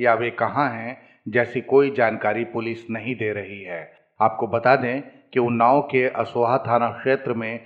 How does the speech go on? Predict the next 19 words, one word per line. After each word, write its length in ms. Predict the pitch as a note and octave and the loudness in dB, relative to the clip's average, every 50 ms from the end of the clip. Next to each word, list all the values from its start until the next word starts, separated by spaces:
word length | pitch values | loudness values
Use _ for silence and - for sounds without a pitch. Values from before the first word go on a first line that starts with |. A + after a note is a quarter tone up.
| - _ _ _ _ | -20 _ _ _ _
तीन 180 | C#3 D3 D3 C#3+ | -2 0 0 0
किशोरियां 600 | C#3+ C#3+ A#2+ - - B2 A2+ A2 A#2 A#2 A2+ A2+ A2+ A2 A2+ - - _ _ _ A#2 | -2 -4 -8 -6 -2 -2 0 0 2 0 0 0 0 -4 -8 -12 -20 _ _ _ -2
जंगल 360 | G#2+ B2 B2 B2 A#2+ B2+ B2 | 0 0 0 2 0 0 0
में 160 | A#2 A#2 A#2 G2 | 0 -4 -2 -2
बेसुध 360 | A#2+ A2+ G2+ - A#2+ A2 - | -2 -4 -2 -4 -6 -6 -6
मिली 300 | A2+ A2+ A2 G#2 G2+ G2 | -8 -8 -8 -10 -12 -14
थीं, 320 | - - - F#2 E2+ D#2+ - _ _ _ _ _ _ _ | -16 -18 -18 -18 -18 -18 -20 _ _ _ _ _ _ _
जिनमें 300 | A2+ B2 C3+ C3 C3 B2 A2 | 2 2 2 4 2 0 -2
से 180 | - - A#2 | -2 -4 -4
दो 160 | G#2+ - A#2+ A#2+ | -2 0 0 0
लड़कियों 400 | A#2 A2+ A2+ A2 - A#2 A2 A2 | 0 0 -2 -4 -6 -8 -10 -10
की 160 | G#2+ - A#2 | -8 -8 -6
मौत 300 | G#2+ G#2+ G#2+ G#2+ - - - | -4 -2 -4 -4 -6 -8 -8
हो 80 | G2+ | -8
गई 260 | F#2+ F#2+ G2 F#2+ F#2 F#2 | -6 -6 -8 -10 -12 -16
थी। 260 | - - - F2+ E2 D2+ - _ _ _ _ _ _ _ - | -18 -20 -18 -18 -18 -18 -20 _ _ _ _ _ _ _ 0
इस 160 | C#3 B2+ - | 0 2 4
मामले 300 | C#3 C3 B2 B2 C3+ D3 | 4 4 4 4 2 2
में 120 | D3 D#3 | 2 2